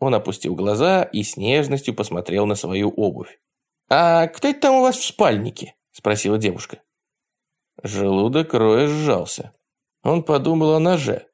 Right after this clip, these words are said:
Тот лежал завернутый в рубашку, до которой легко было дотянуться правой рукой.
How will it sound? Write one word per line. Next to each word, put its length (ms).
Тот 220
лежал 400
завернутый 640
в 100
рубашку, 540
до 100
которой 360
легко 340
было 220
дотянуться 520
правой 360
рукой. 380